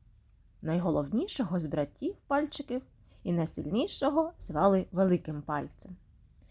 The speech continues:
Великий любив працювати і завжди всім допомагав. Другого братика звали Вказівним Пальцем. Якщо потрібно комусь щось показати, він одразу тут. Оце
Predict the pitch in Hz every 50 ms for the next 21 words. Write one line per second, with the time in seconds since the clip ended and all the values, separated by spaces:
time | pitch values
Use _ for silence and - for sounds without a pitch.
0 | - - - - _ - - 147 143 147 202 262 285 277 - 240 226 226 190 175
1 | 185 208 233 - - - 220 - - 185 147 147 151 170 180 - - 147 - -
2 | - - - - - 143 - - - - - - - - 262 339 320 285 - -
3 | - - 196 190 175 160 160 156 156 156 160 - 139 139 143 - - - - _
4 | - - - - _ _ _ - - - - - - - - - - - - -
5 | - - - 330 415 415 392 277 208 226 214 170 170 180 170 170 - 156 - -
6 | 151 151 - 175 226 294 359 370 359 - - 415 403 - 440 392 320 247 208 214
7 | 214 214 - 220 214 220 220 - - 214 214 226 - - - - - - - -
8 | - - - - - - - - - - 170 - - - 262 254 254 254 254 -
9 | 254 220 180 208 214 208 220 226 226 220 208 214 - - - 214 220 - - 233
10 | - 294 330 - 466 466 427 - - 180 190 - _ - - - - - - -
11 | - 392 339 339 320 285 208 185 175 175 170 170 170 180 180 - - 165 165 -
12 | - _ - _ _ - - _ _ _ - _ - - 226 - -